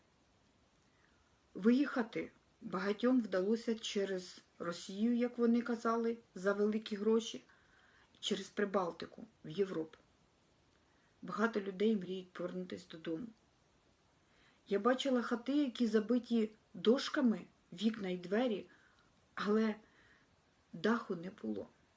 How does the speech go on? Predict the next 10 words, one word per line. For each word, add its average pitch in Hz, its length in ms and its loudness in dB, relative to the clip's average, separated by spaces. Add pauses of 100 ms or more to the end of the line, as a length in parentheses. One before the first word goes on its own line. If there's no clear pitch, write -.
(540)
Там 247 200 2
було 214 180 0
просто 247 380 -2
чорне 214 360 -2
провалля. 175 560 -8 (1700)
Закриті 226 560 4
на, 220 400 4 (800)
е, - 100 -16 (1160)
ключі 247 520 2 (540)
двері, 226 600 2